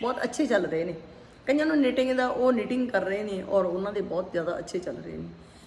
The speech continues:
ਕਈਆਂ ਨੂੰ ਡੈਕੋਰੇਸ਼ਨ ਦਾ, ਘਰ ਦਾ, ਉਹ ਡੈਕੋਰੇਸ਼ਨ 'ਤੇ ਪਾ ਰਹੇ ਨੇ, ਉਹਨਾਂ ਦੇ ਵੀ ਬਹੁਤ ਵਧੀਆ ਚੱਲ ਰਹੇ ਨੇ। ਠੀਕ ਹੈ ਜੀ, ਕਈਆਂ ਨੂੰ ਕੁਕਿੰਗ ਦਾ, ਕੁਕਿੰਗ ਦੇ ਬਹੁਤ ਗੁੱਡ ਚੱਲ ਰਹੇ ਨੇ। ਸੋ ਇਸ ਕਰਕੇ ਜਿਹੜੀ ਚੀਜ਼ ਦਾ ਤੁਹਾਨੂੰ ਸ਼ੌਕ ਹੈ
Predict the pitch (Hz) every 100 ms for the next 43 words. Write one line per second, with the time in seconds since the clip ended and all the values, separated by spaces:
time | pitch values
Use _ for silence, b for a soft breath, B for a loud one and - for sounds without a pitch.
0 | B 247 277 277 262 226 233 262 247 240
1 | 233 226 247 220 196 220 202 185 214 202
2 | 226 214 202 170 165 170 190 196 208 208
3 | 208 170 190 185 175 208 214 175 143 165
4 | 170 175 - - B B B B - -
5 | 254 277 269 269 294 302 294 269 294 285
6 | 285 277 277 285 277 196 233 254 208 208
7 | 233 247 196 160 165 165 165 170 - B
8 | B B - - 269 277 269 254 - 226
9 | 277 - 196 190 226 302 - 208 214 254
10 | 311 269 220 220 214 208 196 165 156 151
11 | 196 285